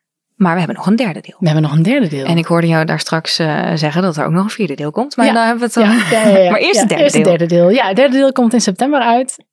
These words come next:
Speaker 2: En dat gaat over, ik wil eigenlijk dat, dat de Rosa Veel, de villa, dat het iedere keer een andere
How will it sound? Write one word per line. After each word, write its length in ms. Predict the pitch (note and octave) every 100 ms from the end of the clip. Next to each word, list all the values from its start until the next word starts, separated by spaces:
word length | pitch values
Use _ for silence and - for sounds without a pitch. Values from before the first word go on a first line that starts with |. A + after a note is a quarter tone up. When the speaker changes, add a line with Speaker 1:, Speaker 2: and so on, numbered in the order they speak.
| _
Speaker 2:
En 360 | - G3 G3+ - _ _ _
dat 300 | - G#3 -
gaat 420 | - - F3 - E3+
over, 300 | D#3 E3 E3
ik 140 | - -
wil 100 | C4
eigenlijk 300 | B3+ C4 A3+
dat, 200 | G#3+ -
dat 180 | G#3+ F#3+
de 80 | G#3
Rosa 280 | G3 G#3 G3+
Veel, 240 | A3+ B3+
de 100 | G#3
villa, 380 | - A#3+ A3+ G#3+
dat 160 | G3
het 160 | F#3+ G3
iedere 340 | - B3+ A#3
keer 220 | G#3+ A3 G3+
een 100 | G#3
andere 680 | A#3+ C#4 A#3+ G3+ G#3 G3+